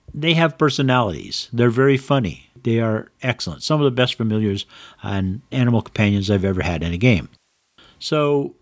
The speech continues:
when you run a game, try to get your players to give, if they have a familiar or an animal companion or a pet or whatever, try and give 'em some personality. Try and get your players to, you know, give a,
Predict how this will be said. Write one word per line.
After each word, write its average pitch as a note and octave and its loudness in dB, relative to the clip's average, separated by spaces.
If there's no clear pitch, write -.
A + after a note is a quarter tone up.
when D#3 0
you E3 2
run F3 0
a E3+ 0
game, C3 0
try D#3+ 0
to D#3 -6
get C3 0
your B2 2
players A#2 2
to A#2+ 0
give, B2+ 2
if A#2 -8
they B2+ 2
have B2 4
a B2+ 0
familiar A2+ 0
or A#2 2
an A#2+ 0
animal C#3 2
companion C3 0
or C#3 2
a C3 2
pet B2 -4
or A#2 -4
whatever, A#2 0
try A#3 0
and A3+ 2
give G3+ 2
'em G3 -2
some E3 -2
personality. C3+ -2
Try G3 -4
and G3 0
get F3 0
your F3+ 0
players C#3+ 4
to, C3 -2
you C#3+ 0
know, B3 -2
give C4+ -4
a, C#4+ -2